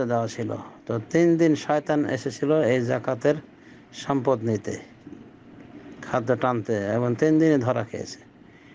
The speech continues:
তৃতীয় দিনে ধরা খেলে বলছে, "আর তোকে ছাড়বো না, তুই বারবার পরিবারের দোহাই দিস,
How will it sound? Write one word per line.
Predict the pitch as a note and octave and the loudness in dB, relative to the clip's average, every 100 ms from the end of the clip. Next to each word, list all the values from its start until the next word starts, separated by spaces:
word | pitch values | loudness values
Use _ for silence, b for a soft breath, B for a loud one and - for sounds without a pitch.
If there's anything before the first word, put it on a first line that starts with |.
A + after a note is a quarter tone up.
| B | B
তৃতীয় | - E3 E3 D#3+ | 0 0 4 4
দিনে | D3 D#3 | 4 4
ধরা | C3+ C#3 C#3 | 2 0 0
খেলে | D#3+ F3+ | 0 0
বলছে, | E3+ D3+ - | 0 -2 0
"আর | D#3 C#3+ C#3+ B2 | -2 0 -2 -2
তোকে | C#3 B2+ | -4 -4
ছাড়বো | - A#2 A#2 A2+ | -4 -2 0 -2
না, | A2 | -2
তুই | D3 | -2
বারবার | C#3+ C3+ C3+ C3+ D3+ E3 E3 - b b b b - | 0 2 0 2 2 2 -2 -12 b b b b -2
পরিবারের | C#3 C#3+ C#3 C#3 C#3 B2+ A2 _ _ _ _ - - - A2+ | 4 4 4 4 2 0 -10 _ _ _ _ -20 -20 -6 -2
দোহাই | A2+ C3 C3+ B2+ | 2 2 2 0
দিস, | A#2+ C3 | 0 0